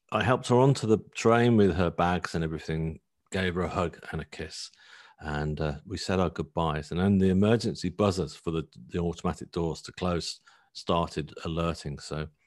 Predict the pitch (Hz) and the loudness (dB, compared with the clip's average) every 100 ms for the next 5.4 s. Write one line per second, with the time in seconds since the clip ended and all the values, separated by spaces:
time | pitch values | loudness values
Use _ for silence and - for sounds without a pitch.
0 | _ _ _ - 98 95 - 120 - 101 | _ _ _ -4 -2 0 2 2 2 0
1 | 78 - _ - - - - 101 113 113 | 0 -6 _ -20 -20 -8 0 2 2 4
2 | 110 104 120 117 90 - _ - 87 107 | 2 4 6 6 6 0 _ -10 -4 0
3 | 110 101 87 _ _ _ _ - - 127 | 0 -2 -8 _ _ _ _ 0 4 4
4 | 76 - 87 82 - 101 80 - - - | 4 0 -2 -2 0 0 0 -8 -10 -6
5 | 104 98 - | -2 -2 -6